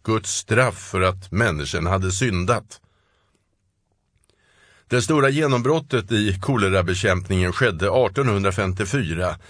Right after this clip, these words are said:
när en Londonläkare, John Snow, påvisade att koleran spreds med vatten. Han upptäckte att alla koleradöda i London hade hämtat vatten från samma brunn. År artonhundraåttiotre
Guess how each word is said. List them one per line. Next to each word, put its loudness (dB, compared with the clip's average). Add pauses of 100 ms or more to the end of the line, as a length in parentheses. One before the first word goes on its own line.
(220)
när 2
en 2
Londonläkare, 0
John 0
Snow, -2 (260)
påvisade 2
att -6
koleran 2
spreds 0
med 0
vatten. -4 (800)
Han 2
upptäckte 0
att -2
alla 2
koleradöda 2
i 2
London 0 (280)
hade 2
hämtat 0
vatten -2
från -2
samma 0
brunn. -2 (1160)
År 4
artonhundraåttiotre 0